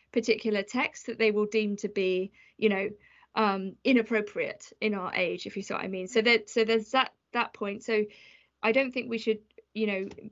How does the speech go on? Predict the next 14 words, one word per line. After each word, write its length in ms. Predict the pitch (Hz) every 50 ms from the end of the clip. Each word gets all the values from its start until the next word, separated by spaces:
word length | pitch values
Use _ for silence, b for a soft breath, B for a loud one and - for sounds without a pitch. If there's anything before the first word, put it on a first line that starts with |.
| - - -
ever 300 | 240 262 277 269 269 254
get 180 | 254 226 -
rid 140 | 202 208 208
of 240 | 208 196 196 196 _
books 340 | - 240 - - - - -
and 200 | - - 214 208
records 500 | 220 226 220 - 240 226 214 214 214 -
and 200 | - 202 202 202
those, 280 | 208 208 202 196 - -
those 280 | - 214 196 196 202
real 380 | 202 233 240 240 233 233 220 -
objects. 580 | - 220 214 - - - - - - - - B B B B B B B B - -
Um, 500 | 214 208 208 202 196 202 202 202 202 b b b b b b _ _ _ _ _ _ _ _ _
and 500 | 233 226 220 220 220 220 214 214 214 -